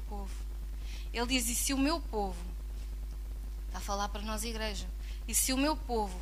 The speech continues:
que se chama pelo meu nome, se humilhar e orar e buscar a minha face e se converter dos seus maus caminhos, então eu ouvirei dos céus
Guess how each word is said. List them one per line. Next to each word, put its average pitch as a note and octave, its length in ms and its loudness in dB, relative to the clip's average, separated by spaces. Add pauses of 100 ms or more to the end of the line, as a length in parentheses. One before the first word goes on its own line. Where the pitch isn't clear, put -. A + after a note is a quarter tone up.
(220)
que A3+ 80 -2
se - 160 2
chama C#4 440 6
pelo A3+ 280 0
meu A#3 180 -2
nome, G#3 320 -2 (100)
se - 220 -2
humilhar G#3+ 460 2 (340)
e A#3 140 2
orar G#3 360 6 (360)
e A#3+ 60 -2
buscar A#3+ 440 6
a A#3+ 60 4
minha A#3 240 0
face - 540 -4 (280)
e B3 60 -2
se - 160 2
converter C4+ 600 8
dos A#3 180 0
seus B3 220 2
maus A#3 280 6
caminhos, G3+ 600 -2 (260)
então G#3 560 0 (300)
eu A#3+ 180 6
ouvirei A3 480 4
dos G3+ 160 0
céus F#3+ 480 0